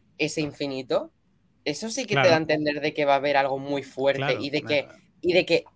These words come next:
Speaker 1: tú te vas a encontrar familias en las que de repente la madre no es la madre y es una Skrull.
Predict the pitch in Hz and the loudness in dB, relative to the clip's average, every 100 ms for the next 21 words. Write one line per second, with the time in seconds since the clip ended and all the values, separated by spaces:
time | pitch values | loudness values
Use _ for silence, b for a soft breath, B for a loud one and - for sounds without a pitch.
0 | _ - 202 214 202 202 190 165 156 151 | _ -6 4 8 8 6 2 4 2 4
1 | 160 160 156 b b - 151 160 180 175 | 2 2 -2 b b 2 4 4 2 4
2 | 160 160 - 156 151 147 - 156 147 135 | 4 4 -2 2 2 0 -2 2 2 2
3 | 131 156 180 170 160 139 135 135 165 160 | -2 -2 0 2 2 2 0 2 2 2
4 | 147 156 147 139 139 147 131 123 - 120 | 2 0 2 0 2 -2 -2 -6 -4 -4
5 | 101 - 117 | -4 -4 -4